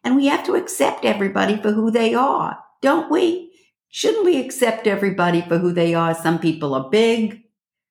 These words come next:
some people are small. And to make fun of anybody on either end of the spectrum is not a good thing. It's a sad thing. It's very, very sad.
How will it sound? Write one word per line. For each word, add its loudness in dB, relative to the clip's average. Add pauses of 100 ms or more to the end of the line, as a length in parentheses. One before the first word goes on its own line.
(420)
some 0
people 0
are -2
small. -4 (600)
And 0
to -2
make 0
fun 2
of -2
anybody 0
on 0
either 0
end 2
of -4
the -2
spectrum -2 (520)
is 0
not 2
a -2
good 0
thing. -2 (100)
It's -8
a -2
sad -4
thing. -10 (520)
It's -8
very, 2
very 0
sad. -6